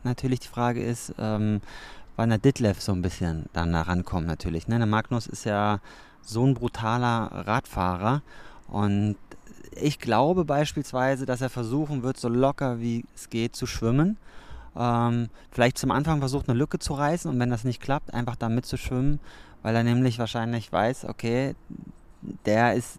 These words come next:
die zwei, ein, zwei Minuten fährt der schnell auf und am wichtigsten wäre es dann, möglichst lange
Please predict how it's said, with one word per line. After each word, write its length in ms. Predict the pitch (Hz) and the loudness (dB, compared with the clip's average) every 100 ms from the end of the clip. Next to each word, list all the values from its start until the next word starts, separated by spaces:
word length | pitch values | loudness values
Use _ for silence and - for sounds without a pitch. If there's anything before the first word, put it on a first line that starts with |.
| - | -8
die 100 | 120 | -6
zwei, 300 | - 117 120 | -2 0 2
ein, 100 | 123 | 0
zwei 140 | 139 | 2
Minuten 260 | 127 123 123 | 2 2 0
fährt 200 | - 127 | -2 0
der 100 | 120 | 0
schnell 220 | - 120 | 0 0
auf 280 | - 123 - | 2 0 -2
und 160 | - 110 | -4 -4
am 220 | 107 104 | -2 -6
wichtigsten 580 | 104 123 - 139 - 110 | -2 -4 -2 -6 -4 -2
wäre 180 | 117 120 | -2 -2
es 80 | - | -4
dann, 180 | 107 | 0
möglichst 380 | 110 - 120 - | 0 -2 -6 -4
lange 320 | 107 110 127 | 0 2 2